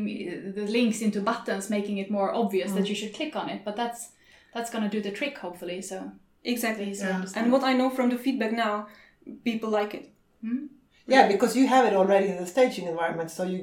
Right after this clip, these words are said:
Speaker 2: get
Speaker 3: Yeah.
Speaker 2: Yeah.
Speaker 3: And we went through some rounds of testing, and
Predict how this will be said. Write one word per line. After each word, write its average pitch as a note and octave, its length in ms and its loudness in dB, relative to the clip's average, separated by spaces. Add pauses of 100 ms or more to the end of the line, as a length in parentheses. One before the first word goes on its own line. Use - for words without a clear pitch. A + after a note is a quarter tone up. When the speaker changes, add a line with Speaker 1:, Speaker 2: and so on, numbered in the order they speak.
(120)
Speaker 2:
get G#3 440 0
Speaker 3:
Yeah. G3+ 220 -4 (140)
Speaker 2:
Yeah. F3+ 240 -4 (640)
Speaker 3:
And A3+ 140 -2
we B3 100 6
went A#3+ 240 2
through A3 380 -2
some G#3 260 -4
rounds G#3+ 300 0
of F#3+ 100 -12
testing, G#3 480 -6
and G3 300 -12